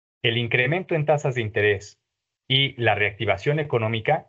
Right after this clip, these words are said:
ha traído como consecuencia que otros nodos de la curva hayan incrementado también de manera importante. Los nodos de tres,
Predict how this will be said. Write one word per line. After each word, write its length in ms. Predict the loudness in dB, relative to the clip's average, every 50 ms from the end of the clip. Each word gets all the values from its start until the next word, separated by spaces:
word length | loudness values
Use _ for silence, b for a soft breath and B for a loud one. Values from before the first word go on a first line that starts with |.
| _ _
ha 180 | 0 0 0 0
traído 480 | 0 0 2 2 0 0 0 0 0 0
como 220 | -2 -4 -4 -6
consecuencia 720 | -6 -8 -6 -6 -8 -4 -2 -2 -2 0 0 -2 -2 0
que 140 | 2 2 2
otros 320 | 4 2 0 -2 -4 -2
nodos 320 | 0 0 0 0 0 0 0
de 80 | -2
la 140 | -2 -2 -4
curva 420 | -4 -4 -4 0 2 0 0 0 0
hayan 300 | -2 0 0 0 0 -2
incrementado 680 | -2 -2 -2 -2 0 -2 -2 2 2 2 4 2 0
también 300 | 0 -2 -2 -2 -2 -2
de 80 | -2 -2
manera 420 | -2 -2 -2 0 0 0 0 -2 b b b b _ _
importante. 800 | -2 -2 -2 0 0 0 -2 0 0 -2 -2 -2 -6 -16 -20 _ _ _ _ _ _ _ _ _ _ _ _ _ _ _ _ 2
Los 180 | 2 2 4
nodos 340 | 4 2 4 4 4 2 2
de 180 | 2 0 0 2
tres, 540 | 2 2 2 4 4 4 2 0 -2 -12